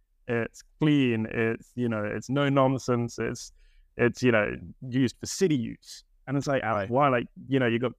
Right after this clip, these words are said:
Speaker 1: these, com-, but some way there is a, you know, th-, there is quite a nice comparison. It's the, it's the new, it's, it's the modern iron horse in a way. You know, we've come back and, you know, in full circle. And so that's why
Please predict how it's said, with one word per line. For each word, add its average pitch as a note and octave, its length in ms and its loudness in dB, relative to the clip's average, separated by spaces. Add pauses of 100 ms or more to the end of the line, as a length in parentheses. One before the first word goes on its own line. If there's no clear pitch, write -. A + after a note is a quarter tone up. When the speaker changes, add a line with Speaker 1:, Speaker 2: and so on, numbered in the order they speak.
Speaker 1:
these, A#2+ 160 -6
com-, C3+ 160 -10 (300)
but D3+ 220 0 (580)
some D#3 360 -2
way A#2+ 580 0 (600)
there B2+ 260 4
is A#2+ 160 0
a, A2+ 480 0 (260)
you B2 160 -2
know, A2 160 2
th-, - 160 -4
there A#2+ 140 6
is A#2 100 0
quite B2 300 0
a A#2 60 2
nice A2+ 420 2
comparison. A#2+ 680 2
It's G#2+ 200 -8
the, A2 100 -4
it's - 220 -8
the A2 100 -4
new, A2 680 2 (720)
it's, - 320 -8 (520)
it's - 100 -20
the A#2 60 -2
modern A#2 500 4
iron A#2 340 2
horse A#2 400 0
in - 100 -8
a A1+ 60 -8
way. - 180 -6
You A2 160 0
know, G2+ 180 0
we've G2+ 180 -4
come G#2+ 240 0
back G#2+ 240 2
and, A2+ 220 -8
you G#2+ 80 -2
know, G#2 120 0
in G2+ 140 -4
full A2 260 -2
circle. A#2+ 460 2
And G2+ 120 -4
so G#2+ 240 2
that's A2 260 -2
why G#2+ 300 2